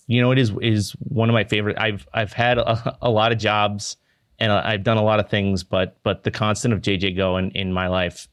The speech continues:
especially through the pandemic and as we've gone, you know, remote, and it has ended up being a lot more work and a lot more, um, hassle, and it's been harder and harder for me to fit into my life. I think the, the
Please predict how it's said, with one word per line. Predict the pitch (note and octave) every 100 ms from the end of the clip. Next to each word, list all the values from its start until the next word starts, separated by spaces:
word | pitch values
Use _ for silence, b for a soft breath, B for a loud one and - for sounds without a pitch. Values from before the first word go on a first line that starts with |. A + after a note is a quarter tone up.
| _
especially | - - C#3 B2 C3
through | A2 A2
the | F#2+
pandemic | G2+ F#2+ G2 G2 F#2+
and | F#2+
as | F#2+
we've | G2 F#2
gone, | F2+ F#2+ F#2+ F#2+ F#2 F2+ _ _ -
you | B2
know, | G#2 G2+
remote, | G2 G2 B2+ D3 B2+
and | G#2+ G2+
it | F#2+
has | G#2 G2+ G#2+ G2+
ended | A2 G#2+
up | A2
being | F2+ A2
a | G#2
lot | G2 G#2+ -
more | A2+
work | G#2+ F#2+ A#2 A#2 A#2
and |
a | G2
lot | F#2+ G2+
more, | G#2+ G#2+ A2 G#2+ G2+
um, | G#2 G2+ F#2
hassle, | G#2 A2 A2+ A#2 A2+
and | F#2
it's | F2+ -
been | F#2
harder | - G#2+ G#2+
and | F#2+
harder | G#2 G#2
for | -
me | G#2+
to | F#2+
fit | - G#2
into | F#2+
my | G#2 F#2+
life. | G2 G#2+ G#2 -
I | G2+
think | F#2 G#2 G2 F#2 -
the, | G#2 G2+ F#2
the | F2